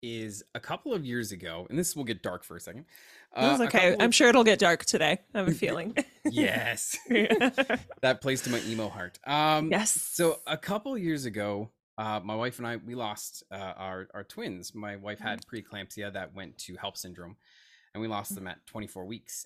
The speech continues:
Speaker 1: And the even worse part about it is, uh, you have to have a ceremony for them.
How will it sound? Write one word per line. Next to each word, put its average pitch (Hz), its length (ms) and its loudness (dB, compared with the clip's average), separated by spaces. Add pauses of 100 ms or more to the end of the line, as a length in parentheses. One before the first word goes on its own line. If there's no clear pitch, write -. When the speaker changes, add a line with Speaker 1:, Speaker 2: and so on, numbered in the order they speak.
Speaker 1:
And 98 500 -10 (600)
the 110 360 -6
even 120 320 -8
worse 120 220 -6
part 120 220 -2
about 92 240 -4
it 92 180 -10
is, 98 480 -10 (100)
uh, 95 300 -8 (120)
you 110 100 -12
have 92 100 -16
to 98 60 -12
have 90 120 -10
a 90 60 -16
ceremony 90 460 -10
for 92 180 -14
them. 95 200 -10